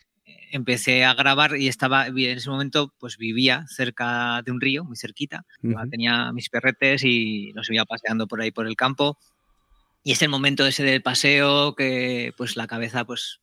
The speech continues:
Speaker 1: pues, se desconecta y, y se te ocurren las cosas. Pues era, vi que un poco esa era mi idea, es decir, ¿cuándo,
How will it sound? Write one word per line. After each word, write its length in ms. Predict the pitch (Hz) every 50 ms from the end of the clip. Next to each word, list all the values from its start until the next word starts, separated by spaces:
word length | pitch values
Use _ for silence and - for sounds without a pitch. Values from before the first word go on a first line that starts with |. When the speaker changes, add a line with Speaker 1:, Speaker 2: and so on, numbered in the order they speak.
| _ _
Speaker 1:
pues, 320 | 120 117 117 107 110 110 -
se 60 | 113
desconecta 680 | 107 - - 110 113 139 143 - - 139 131 131 131 127
y, 420 | 127 120 120 117 113 113 113 107 - - - - - - - - - _ -
y 120 | 127 120
se 100 | 123 107
te 80 | 92 117
ocurren 260 | - 117 117 120 113
las 140 | 110 101 -
cosas. 340 | - 139 135 127 123 107 117
Pues 300 | - 117 113 - - - - - -
era, 500 | 131 127 123 123 120 120 120 120 120 113
vi 160 | 120 113 127 -
que 420 | - 139 131 131 131 135 - - 135
un 100 | 135 123
poco 200 | 147 139 - 147
esa 240 | 143 - - 151 147
era 160 | 151 151 151
mi 160 | 139 127 117
idea, 180 | 113 120 147 160
es 80 | 131 113
decir, 140 | 131 - _
¿cuándo, 560 | - 131 135 143 143 151 156 147 143 139 -